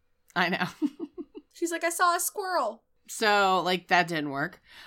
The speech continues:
Speaker 1: On December sixteenth, with Christmas approaching and Skylar not any closer to coming home, Mary, her mother, posted a really long, detailed message to her Facebook account.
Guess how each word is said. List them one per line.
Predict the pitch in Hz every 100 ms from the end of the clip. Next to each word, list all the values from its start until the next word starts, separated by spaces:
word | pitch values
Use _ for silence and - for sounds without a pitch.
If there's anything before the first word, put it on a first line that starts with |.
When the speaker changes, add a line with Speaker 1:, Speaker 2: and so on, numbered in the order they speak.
| -
Speaker 1:
On | 208
December | 233 247 269 294
sixteenth, | 294 269 - 226 214 202
with | 196 190
Christmas | 208 202 208
approaching | 202 208 190 190 185
and | 170
Skylar | 180 175 170 175 175
not | 165 131
any | 175 185
closer | 185 180 175
to | 175
coming | 165 160
home, | 170 165 160 165 -
Mary, | 165 165 165 151 147
her | 165 170
mother, | 160 156 151 147 156
posted | 175 180 196
a |
really | 170 180 175 180
long, | 185 165 156 156 165
detailed | - 160 175 165 156
message | 139 - 165 160
to | 170
her | 160
Facebook | 151 147 151 170
account. | 190 208 208 247 -